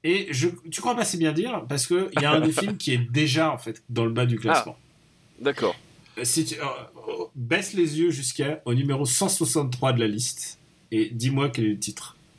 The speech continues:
Speaker 2: Le Commando des Morts Vivants.
Speaker 1: Voilà. Donc, euh, Shockwaves, le Commando des Morts Vivants, a été déjà classé. Et on peut le dire, c'est vraiment un film de merde.
Speaker 2: C'est vraiment pas très bon, non, effectivement. Mal-, malgré son, malgré son, son, sa promesse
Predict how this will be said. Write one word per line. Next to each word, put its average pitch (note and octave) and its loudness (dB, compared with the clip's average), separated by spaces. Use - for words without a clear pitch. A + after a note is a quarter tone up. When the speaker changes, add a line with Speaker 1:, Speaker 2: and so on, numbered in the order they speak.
Speaker 2:
Le A2+ 0
Commando D3+ 2
des C#3+ 4
Morts A#2 4
Vivants. G2 -2
Speaker 1:
Voilà. A2+ 0
Donc, D#3 -2
euh, A2+ 2
Shockwaves, D#3+ 0
le A#2 -4
Commando B2 2
des B2+ 2
Morts B2 4
Vivants, B2 2
a C3+ 2
été A#2 -2
déjà A#2+ 2
classé. B2 -4
Et D#3 4
on C#3+ -6
peut D3 0
le D#3+ 4
dire, E3 0
c'est - -6
vraiment B2+ 2
un B2 2
film B2 -2
de A2+ 0
merde. G#2+ 0
Speaker 2:
C'est E3 2
vraiment C3 -2
pas - 2
très B2 -4
bon, A2 -4
non, G2+ -6
effectivement. A2 -6
Mal-, D3 0
malgré D#3 0
son, C#3 -4
malgré C3+ 2
son, C3 -2
son, A2+ -4
sa - -2
promesse D3+ -2